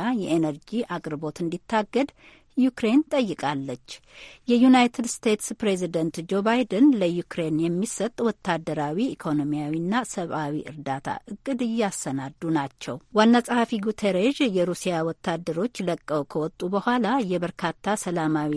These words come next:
ሰዎች አስከሬኖች የተገኙባትን ቡቻን ጨምሮ ኪቭ አቅራቢያ ያሉ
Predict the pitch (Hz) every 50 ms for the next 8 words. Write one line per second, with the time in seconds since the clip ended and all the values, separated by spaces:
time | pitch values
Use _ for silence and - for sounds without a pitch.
0 | 147 - - 170 156 147 160 180 220 - - 170 170 - - - - 156 156 147
1 | 147 135 - - - 147 - 151 - 170 156 165 165 160 - - 196 190 196 -
2 | - 269 262 196 175 - 208 214 - - 185 147 131 135 - - 151 165 180 208
3 | 233 202 240 330 - _ _ - - - _ _ _ _ - - - 254 254 277
4 | - - - 196 185 - 190 170 156 - - - 160 175 202 185 156 143 143 151